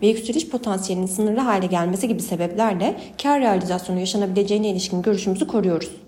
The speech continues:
Global tarafta dün Nvidia bilançosu sonrası risk iştahı güçlü seyretti.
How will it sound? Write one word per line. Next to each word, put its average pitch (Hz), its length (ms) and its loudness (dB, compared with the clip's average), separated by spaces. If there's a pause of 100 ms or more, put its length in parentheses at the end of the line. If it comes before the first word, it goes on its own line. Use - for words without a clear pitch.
(540)
Global 214 380 4
tarafta 190 460 0
dün 254 120 4
Nvidia 226 680 4
bilançosu 185 440 -2
sonrası 185 400 -2
risk 226 220 -2
iştahı 214 320 -2
güçlü 208 240 -2
seyretti. 165 640 -2